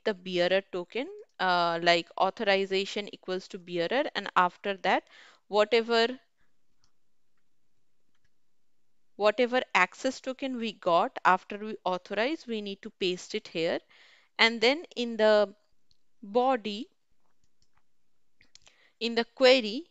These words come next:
what I have, uh, written, a qu-, uh, a graph Q L query. How to write a graph Q L query, what are the different types of graph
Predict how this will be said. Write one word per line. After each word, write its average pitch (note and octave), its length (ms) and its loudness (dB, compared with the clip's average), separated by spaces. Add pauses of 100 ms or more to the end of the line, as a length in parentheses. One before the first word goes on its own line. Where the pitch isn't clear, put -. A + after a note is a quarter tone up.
(120)
what G#3+ 420 2
I A#3 180 6
have, A3+ 300 -4 (300)
uh, F3+ 720 0 (200)
written, G3+ 400 -6 (240)
a B3 80 2 (160)
qu-, - 180 -6
uh, F#3 380 0
a F3+ 420 2
graph F3+ 380 0
Q G3 200 -6
L C4+ 200 -2
query. - 420 -6 (420)
How A3+ 260 0
to D4 160 -8
write C#4 260 2
a C#4 80 0
graph G#3+ 400 2
Q A#3+ 220 -4
L A#3 100 0
query, G#3 480 -2
what F#3+ 300 -2
are A#3 80 0
the A3+ 160 -2
different B3+ 500 -6
types - 340 -2
of G#3+ 160 -4
graph F#3 280 -2